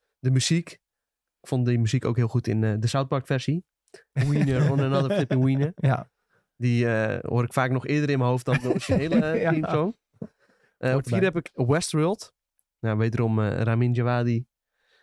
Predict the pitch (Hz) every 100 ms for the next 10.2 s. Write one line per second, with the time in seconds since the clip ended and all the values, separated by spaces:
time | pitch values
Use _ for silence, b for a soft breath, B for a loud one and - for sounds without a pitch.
0 | _ _ 113 113 104 110 120 110 - 120
1 | 117 110 - - - 113 117 113 151 127
2 | 123 127 139 139 - 127 127 120 - 117
3 | 117 117 - - 110 113 110 - 127 185
4 | - _ 127 117 120 123 110 123 139 190
5 | - B B B B _ 113 101 110 -
6 | 95 104 104 107 113 101 117 104 113 113
7 | 107 120 - 117 110 - 110 92 113 -
8 | _ _ _ _ _ - 110 117 143 143
9 | 139 127 135 127 131 127 127 - 110 -
10 | -